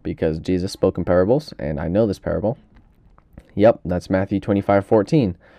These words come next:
So I, I think when they, when they put Jesus and Matthew in this multiple choice, I think that was, they're trying to trip people up by saying Matthew, 'cause it's in the book of Matthew,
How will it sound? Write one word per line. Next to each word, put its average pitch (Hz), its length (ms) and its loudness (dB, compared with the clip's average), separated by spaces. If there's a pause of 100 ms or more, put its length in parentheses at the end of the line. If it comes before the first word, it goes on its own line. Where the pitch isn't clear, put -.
(300)
So 120 100 4
I, 110 160 8
I - 20 6
think 160 220 4
when 139 100 6
they, 110 120 6
when 107 260 4
they 101 100 6
put 101 260 4
Jesus 101 360 0
and 90 100 0
Matthew 92 380 0
in 95 80 2
this 90 200 -2
multiple 92 360 -2
choice, 95 320 0
I 90 40 0
think 92 180 -2
that 92 80 2
was, 87 100 -2
they're 92 160 0
trying 98 220 -2
to 82 60 -4
trip - 220 -2
people 92 300 -2
up 98 180 2
by 92 80 -2
saying 95 300 -2
Matthew, 104 360 -2
'cause 90 140 -6
it's 87 160 -10
in 101 80 0
the 113 60 2
book 120 180 0
of 127 60 -2
Matthew, 131 400 2